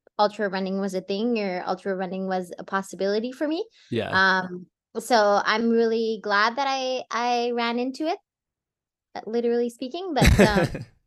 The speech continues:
Speaker 2: <laughs>
Speaker 1: <laughs> uh, yeah, I know. I, it wasn't a possibility for me. I, I guess I just, um, uh,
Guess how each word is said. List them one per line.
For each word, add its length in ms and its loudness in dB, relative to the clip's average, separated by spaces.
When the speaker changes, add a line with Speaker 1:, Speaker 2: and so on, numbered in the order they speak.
Speaker 2:
<laughs> 0 -
Speaker 1:
<laughs> 20 -12
uh, 1400 4
yeah, 160 6
I 260 4
know. 300 6
I, 340 2
it 60 0
wasn't 240 0
a 40 -6
possibility 520 -2
for 140 -4
me. 180 0
I, 260 -2
I 260 -2
guess 200 2
I 100 0
just, 380 -6
um, 400 0
uh, 600 -2